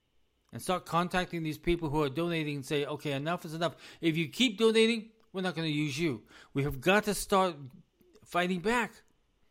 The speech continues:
The only way we can fight back most of the time is through our finances.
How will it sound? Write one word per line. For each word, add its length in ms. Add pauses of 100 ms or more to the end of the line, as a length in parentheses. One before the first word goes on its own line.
(380)
The 140
only 240
way 180
we 80
can 160
fight 260
back 300
most 340
of 60
the 80
time 260
is 160
through 200
our 120
finances. 840